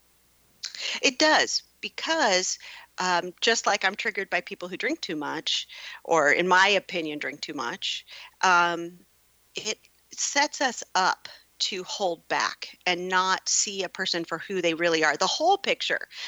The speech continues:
the good, the bad, the amazement. And it also affects our actions, right? Our actions of how we move within the world. Um, we tend to,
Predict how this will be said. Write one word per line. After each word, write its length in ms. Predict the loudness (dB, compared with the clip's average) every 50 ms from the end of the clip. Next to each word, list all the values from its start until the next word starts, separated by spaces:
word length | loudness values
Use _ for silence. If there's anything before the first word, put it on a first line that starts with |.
| -8 -6
the 80 | -6 -6
good, 420 | -4 -2 0 2 2 2 0 0
the 100 | -4 -6 -4 -2
bad, 360 | 0 0 2 2 0 0 -2
the 140 | -4 -8 -8
amazement. 600 | -8 -6 -6 -4 -4 -4 -4 -4 -4 -4 -4 -6 _ -12 -12 -10 -10 -12 -14 _ _ _ _ _ _ _ 0
And 140 | 0 2 2
it 100 | 2 0 0
also 320 | 0 0 0 0 -2 -4 -4 -4
affects 400 | -6 -4 -2 -2 -2 0 0 -2
our 160 | -2 -2 -2 -2 -6
actions, 560 | -6 -6 -4 -6 -8 -8 -8 -14 -14 -12 -8
right? 320 | -6 -6 -6 -6 -8 -6 -2
Our 180 | 0 0 0 2
actions 680 | 0 0 0 2 2 2 2 2 2 2 0 -2 -6 -8
of 160 | -8 -8 -8
how 380 | -4 0 2 2 4 2 0 -4 -10
we 220 | -16 -14 -14 -12
move 500 | -12 -10 -6 -4 -4 -4 -4 -6 -6 -6
within 320 | -8 -6 -6 -4 -4 -4 -2
the 120 | -2 -2
world. 560 | -2 -2 -4 -4 -4 -4 -4 -4 -4 -6 -6 -8 _ _ _ _ -18 -12 -10 -8 -8 -8 -8 -8 -4 0 2
Um, 300 | 4 4 4 2 2 0
we 120 | -2 -2
tend 460 | 0 0 2 4 4 4 2 0 -2
to, 580 | -2 -2 -2 -2 -4 -4 -4 -4 -6 -8 -8